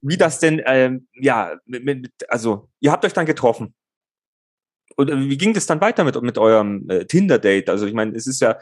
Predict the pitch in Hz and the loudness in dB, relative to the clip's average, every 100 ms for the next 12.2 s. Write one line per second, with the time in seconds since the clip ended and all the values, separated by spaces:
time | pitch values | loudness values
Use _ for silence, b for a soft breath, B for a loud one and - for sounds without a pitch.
0 | B 110 151 143 - - 190 214 196 147 | B -8 -6 -4 -4 -2 -4 0 2 2
1 | 139 151 170 147 131 127 131 127 131 117 | 0 -2 -4 -4 -2 -2 -4 -2 -2 -2
2 | 104 165 214 180 151 - 156 151 143 139 | -2 -4 -4 -6 -10 -6 -2 -2 -2 -8
3 | 135 - 147 104 - 98 95 87 87 B | -6 -6 -2 -2 -2 -2 0 -2 -4 B
4 | B B B - 110 104 127 135 - 127 | B B B -8 0 2 2 -2 -2 0
5 | 117 113 110 110 - 110 - 120 135 - | 0 -2 -10 -14 -16 -10 -4 -2 -2 -2
6 | 143 135 135 139 135 113 120 113 110 101 | 0 2 2 0 -2 -2 -2 -4 -4 -6
7 | 107 107 120 120 120 117 113 107 - 143 | -6 -4 -4 -2 -2 -2 -4 -8 -4 -4
8 | 139 131 135 - - - - 135 139 - | -4 -6 -8 -12 -16 -8 -4 -4 -2 0
9 | 135 135 135 135 127 127 117 113 - 165 | 0 0 -2 -2 -6 -4 -2 -2 -4 -4
10 | 131 120 - 131 131 123 127 123 117 117 | -4 -4 -4 -2 -2 -2 -2 -4 -4 -6
11 | 113 117 113 110 - 104 107 110 110 104 | -4 -4 -6 -8 -4 -2 0 -2 -2 0
12 | 107 | 0